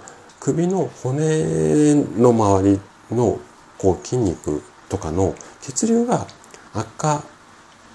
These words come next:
しちゃってる状態なんですよ。なので、血流が悪化していることによって、神経が過剰に反応してしまって、首やこりが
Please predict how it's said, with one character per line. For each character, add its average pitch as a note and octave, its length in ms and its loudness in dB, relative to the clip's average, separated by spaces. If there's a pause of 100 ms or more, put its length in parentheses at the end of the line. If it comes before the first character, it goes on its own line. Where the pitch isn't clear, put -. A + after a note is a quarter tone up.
(100)
し - 220 -2
ち - 100 0
ゃ - 20 0
っ A#2+ 40 -6
て - 280 2
る A#2+ 100 4
状 A2+ 200 0
態 G#2+ 280 0 (140)
な F#2 80 -2
ん D#2+ 100 -6
で C#2+ 80 -12
す - 200 -10
よ。 D2 100 -8 (560)
な C#3 100 -4
の G2 160 -4
で、 A2+ 300 0 (460)
血 E3 380 -6
流 G3+ 220 -2
が D#3+ 300 -8
悪 A#2 140 -10
化 C#3+ 160 -10
し - 80 -8
て - 140 -8
い D#3 40 -4
る D3+ 80 -4
こ D3 140 -6
と C3 160 -4
に F2 100 -4
よ E2 80 -6
っ - 20 -8
て、 C#3 380 -6 (260)
神 C#3 120 -8
経 F2+ 300 -2
が G2+ 220 -2 (380)
過 G2 120 -8
剰 B2 200 -2
に A2+ 100 -4
反 D#2+ 420 -6
応 D2 120 -6
し - 80 -8
て - 120 -12
し - 140 -8
ま D#2 140 -8
っ - 20 -14
て、 G#3 380 -6 (520)
首 A2+ 300 -4
や G#2+ 120 -4
こ G#2+ 120 -8
り G#2 140 -4
が G2+ 180 -2